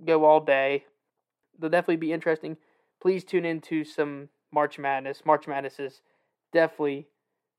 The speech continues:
fun to watch, is definitely the highlight of college basketball. If you're looking to get into college basketball, this is the perfect time. And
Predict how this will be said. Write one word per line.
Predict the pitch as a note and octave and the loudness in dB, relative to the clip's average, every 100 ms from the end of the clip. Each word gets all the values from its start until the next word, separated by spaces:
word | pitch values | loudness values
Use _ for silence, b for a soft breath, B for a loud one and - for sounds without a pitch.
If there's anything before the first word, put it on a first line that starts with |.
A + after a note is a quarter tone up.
| _ _ _ _ _ _ | _ _ _ _ _ _
fun | - D#3+ D3 | -2 0 2
to | C#3+ | 0
watch, | C#3+ C#3+ C#3 - | 2 2 0 -4
is | C#3+ D3 | -8 0
definitely | D#3+ D#3 D#3 | 0 2 -2
the | D3+ | 0
highlight | D3 D3 C#3+ C#3+ | 4 6 6 2
of | C#3 | 0
college | - C#3+ D3 C#3+ | 2 4 4 2
basketball. | C#3 C3+ - C3+ C3+ C3+ b b b | 0 0 -4 0 2 2 b b b
If | - D3 | -14 -6
you're | C#3 | -2
looking | C#3+ D#3 D3+ C#3+ | 2 2 0 -12
to | D3 | -6
get | D3 D3 | -4 -4
into | D#3 D3+ | -6 -6
college | D#3 D3 C#3+ - | -2 0 0 0
basketball, | D3 C#3+ - D3 C#3+ | 0 0 -2 0 0
this | C#3 | -4
is | - - | -14 -18
the | |
perfect | D3 D3+ C#3+ C#3 | -6 -4 -4 -8
time. | - C#3+ C#3+ C#3 - _ _ _ _ _ _ _ | -2 2 2 0 -8 _ _ _ _ _ _ _
And | C#3 C3 B2+ | -12 -12 -14